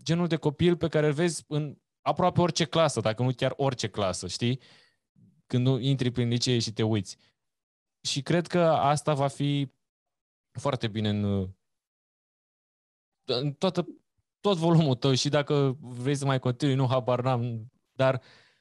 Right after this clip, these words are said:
faptul că e relatable e un mare, mare avantaj.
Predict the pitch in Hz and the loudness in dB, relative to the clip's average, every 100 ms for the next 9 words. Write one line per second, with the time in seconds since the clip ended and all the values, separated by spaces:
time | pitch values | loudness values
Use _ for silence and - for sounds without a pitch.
0 | _ - 151 160 160 143 135 127 127 151 | _ -2 0 2 0 -2 0 2 2 0
1 | - 117 110 131 127 120 120 135 120 117 | 0 -2 0 -2 0 0 0 2 2 0
2 | 117 101 98 95 90 | 0 -2 -4 -6 -8